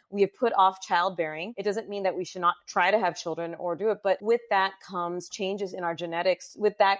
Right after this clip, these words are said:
comes changes in our egg and sperm quality. So yeah, Tamar, I a hundred percent agree with you on that. Now, like I was saying earlier, so we talked about a little bit about the risk factors, but now how is the diagnosis officially, quote unquote, made?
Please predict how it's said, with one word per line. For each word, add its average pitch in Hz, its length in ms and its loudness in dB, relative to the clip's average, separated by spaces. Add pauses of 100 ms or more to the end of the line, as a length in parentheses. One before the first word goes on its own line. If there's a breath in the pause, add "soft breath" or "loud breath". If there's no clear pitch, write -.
comes 180 260 -4
changes 175 360 -8
in 170 80 -4
our 165 180 2
egg 185 140 4
and 170 100 -4
sperm 180 240 -4
quality. 160 380 2
So 190 160 -2
yeah, 196 240 2
Tamar, 156 320 0
I 175 460 0 (120)
a - 20 -20
hundred 196 280 -2
percent 165 360 -6
agree 175 200 -2
with 160 120 -4
you 147 100 -8
on 110 100 -4
that. 107 180 -2 (160)
Now, 208 460 2
like 208 120 2
I 226 60 6
was 226 100 2
saying 214 200 -4
earlier, 190 260 0
so 196 160 -6
we 185 100 -6
talked 202 240 0
about 190 180 0
a - 20 0
little 185 140 -4
bit 190 80 -2
about 190 180 0
the 185 80 -8
risk 185 160 -4
factors, 175 320 -6
but 196 260 0
now 233 200 0
how 262 360 0
is 311 180 -4
the 254 100 -4
diagnosis 185 880 -4 (100)
officially, 196 640 -4
quote 180 260 -2
unquote, 170 400 -6
made? 139 260 -14